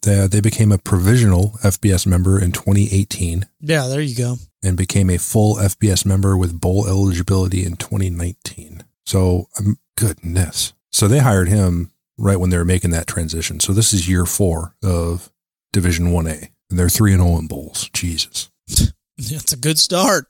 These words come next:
Speaker 2: It's a good
Speaker 1: Yeah.
Speaker 2: start.
Speaker 1: Yeah, it is. Uh, yeah, speaking of that game, Malik Willis, N F L quarterback, you think, or no?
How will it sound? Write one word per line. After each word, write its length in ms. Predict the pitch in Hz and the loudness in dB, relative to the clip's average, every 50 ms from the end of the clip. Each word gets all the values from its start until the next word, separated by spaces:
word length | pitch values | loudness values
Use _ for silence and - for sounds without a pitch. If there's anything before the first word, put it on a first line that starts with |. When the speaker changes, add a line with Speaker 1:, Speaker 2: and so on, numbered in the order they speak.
| _ - | _ -16
Speaker 2:
It's 80 | - 156 | -14 -12
a 40 | |
good 220 | 143 127 143 139 127 | -8 -4 -2 0 2
Speaker 1:
Yeah. 140 | 101 98 98 | 2 2 2
Speaker 2:
start. 340 | 98 160 175 170 143 - _ _ - | 2 0 0 -2 -4 -6 _ _ -4
Speaker 1:
Yeah, 320 | 101 101 98 98 95 92 95 | 0 2 2 4 4 4 4
it 60 | 95 | 2
is. 320 | 98 95 92 90 - - _ _ _ - - | 2 2 2 0 -2 -4 _ _ _ -4 -2
Uh, 340 | 92 90 90 92 95 90 - _ _ _ - | -2 0 0 0 0 -2 -4 _ _ _ -2
yeah, 180 | 127 139 98 82 | 0 0 0 0
speaking 320 | - - - 156 151 131 | -2 -2 -2 0 2 2
of 60 | 98 | 2
that 100 | 90 87 | 2 2
game, 240 | - 98 104 104 98 107 | 2 0 0 2 2 4
Malik 320 | 107 113 123 123 - - | 4 4 4 2 2 0
Willis, 420 | 120 101 82 78 - - - - _ _ _ - | -2 0 0 -2 -4 -6 -8 -8 _ _ _ -2
N 100 | 95 101 | 0 2
F 140 | 113 107 - | 2 2 2
L 120 | 117 110 110 | 2 0 2
quarterback, 520 | - - 120 117 123 127 127 127 - - | 2 0 2 2 2 2 2 0 0 0
you 60 | 127 | -2
think, 260 | - - 135 135 110 | 0 2 2 2 2
or 60 | 104 95 | 2 2
no? 260 | 92 85 80 - | 2 0 -2 -6